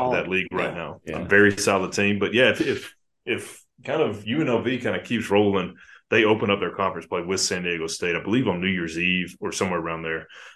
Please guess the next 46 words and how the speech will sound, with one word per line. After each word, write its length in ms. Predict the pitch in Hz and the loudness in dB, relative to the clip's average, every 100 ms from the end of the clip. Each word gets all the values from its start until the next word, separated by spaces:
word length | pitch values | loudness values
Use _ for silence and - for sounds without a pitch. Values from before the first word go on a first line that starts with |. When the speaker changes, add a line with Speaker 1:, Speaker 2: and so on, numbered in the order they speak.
| _ | _
Speaker 2:
Um, 380 | - 85 78 - 92 | 2 2 2 -2 0
but, 100 | 98 | 4
yeah, 140 | 135 | 4
they 120 | 110 | 4
can 120 | 139 | 4
easily 260 | 113 117 107 | 2 2 0
be 60 | 101 | 0
ten 160 | 113 | 0
and 120 | 110 95 | 2 2
oh 80 | 127 | 2
by 140 | 85 | 0
the 60 | 80 | -4
end 100 | 92 | -6
of 60 | |
the 80 | 87 | -4
week 260 | 85 104 104 | -2 -4 -4
and, 260 | 71 87 - | -8 -8 -6
and 160 | 110 | -4
be 160 | 85 78 | -6 -6
creeping 340 | - 104 95 | 0 0 0
into 140 | 87 87 | -4 -4
that 160 | 85 - | -6 -2
top 240 | 85 - | -4 -4
twenty-five. 480 | 82 78 76 69 95 - _ _ _ _ _ _ _ _ | -8 -8 -8 -6 -8 -12 _ _ _ _ _ _ _ _
Speaker 1:
Yeah. 200 | - - - _ _ 110 | -4 -4 -6 _ _ -10
Speaker 3:
Okay. 220 | - 123 | -4 0
Speaker 1:
Uh, 540 | 139 147 143 147 - - _ _ _ - | 2 2 2 0 -2 -10 _ _ _ 0
I 60 | 147 | 4
like 220 | 247 254 | 4 2
it. 140 | - _ _ _ _ | -8 _ _ _ _
I 80 | 139 | -2
like 140 | 143 | -2
those 140 | 147 143 | -4 -4
picks, 180 | 147 127 | -4 0
Speaker 3:
Nice. 80 | 131 | 0
Speaker 1:
guys. 300 | 135 - - - - _ _ - _ - | -2 -4 -14 -20 -20 _ _ -20 _ 4
My 640 | 196 208 214 220 214 - _ _ _ - | 6 8 8 6 4 0 _ _ _ -12
Frisky 420 | - 226 214 196 | 2 2 4 2
team 240 | - 185 165 | 4 6 6
of 40 | |
the 80 | 151 | 6
week 300 | 151 - - - _ _ _ - | 4 0 -10 -16 _ _ _ -8
will 140 | 143 143 | -4 0
be 460 | 147 143 139 - _ _ _ _ - | 0 2 0 -2 _ _ _ _ 2
Kent 240 | 262 285 | 4 4
State 580 | - - 370 - - | 2 4 4 4 -4